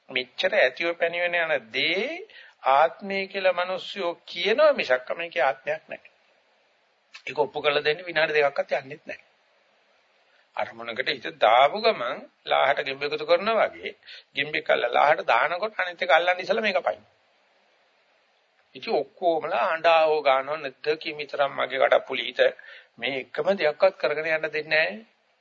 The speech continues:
මේක කොයි වෙලාවෙ මේක කීකරු කරගන්නද?" කියලා. ඉතින් මේ ගුරුවරයා ඇතැල්ලා අර ගුරුවරයා ගාවට ගිහලා අහනවා, "මේ එක දිගට මේක පවත්වන්න වෙන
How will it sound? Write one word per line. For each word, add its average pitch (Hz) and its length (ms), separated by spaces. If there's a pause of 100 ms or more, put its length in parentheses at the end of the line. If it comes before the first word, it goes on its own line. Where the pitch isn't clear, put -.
මේක 135 260
කොයි 131 260
වෙලාවෙ 143 580
මේක 175 300
කීකරු 160 420
කරගන්නද?" 143 500
කියලා. 139 320 (300)
ඉතින් 180 600
මේ 180 160
ගුරුවරයා 156 360
ඇතැල්ලා 151 340
අර 151 80
ගුරුවරයා 151 320
ගාවට 139 240
ගිහලා 131 300
අහනවා, 143 200
"මේ 147 160
එක - 180
දිගට 160 920
මේක 175 200
පවත්වන්න 170 600
වෙන 156 200